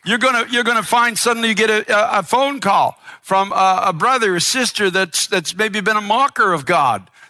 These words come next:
that you have served, or you never, you pray so long that you, you just don't believe they're ever gonna get out of captivity, and then suddenly you get a, you get a call on the telephone, they're, and they're telling you, "I've, I've, I've been reconsidering.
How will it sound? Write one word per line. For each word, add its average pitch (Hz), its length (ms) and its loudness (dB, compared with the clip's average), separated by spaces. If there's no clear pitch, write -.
that 160 80 -2
you 185 120 0
have 160 120 -2
served, 175 260 -2
or 175 60 0
you 185 160 -4
never, 226 400 0
you 202 320 -6
pray 240 260 0
so 208 220 0
long 214 340 0
that 196 160 -6
you, 214 80 -2
you 196 100 -8
just 190 200 -4
don't 220 140 0
believe 208 220 0
they're 208 120 2
ever 220 180 0
gonna 196 180 -4
get 190 180 -2
out 285 160 0
of 202 120 -6
captivity, 196 640 -2
and 160 100 -2
then 160 80 -6
suddenly 208 420 -2
you 170 60 -2
get 185 140 0
a, 175 120 0
you 160 120 -4
get 196 100 0
a 202 60 -2
call 220 380 2
on 165 100 -2
the 170 80 -8
telephone, 190 680 0
they're, 143 180 -2
and 151 100 -4
they're 165 60 0
telling 196 340 0
you, 170 120 2
"I've, 170 340 -2
I've, 165 340 -2
I've 160 160 0
been 175 200 -6
reconsidering. 196 840 -2